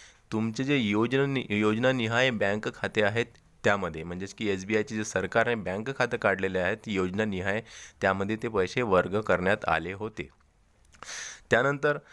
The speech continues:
डीबीटीवर जास्त प्रेशर झाल्यामुळे, लोड आल्यामुळे हे पैसे वाटप झाले नाहीत,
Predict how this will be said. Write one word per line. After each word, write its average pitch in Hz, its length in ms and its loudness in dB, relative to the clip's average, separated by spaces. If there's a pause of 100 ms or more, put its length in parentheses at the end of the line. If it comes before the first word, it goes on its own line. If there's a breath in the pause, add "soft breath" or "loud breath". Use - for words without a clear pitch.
(160 loud breath)
डीबीटीवर 131 680 2
जास्त 110 280 2
प्रेशर 127 380 2
झाल्यामुळे, 90 580 0
लोड 113 240 6
आल्यामुळे 107 580 2
हे 135 260 -4
पैसे 117 360 -2
वाटप 95 420 -2
झाले 92 400 0
नाहीत, 95 400 0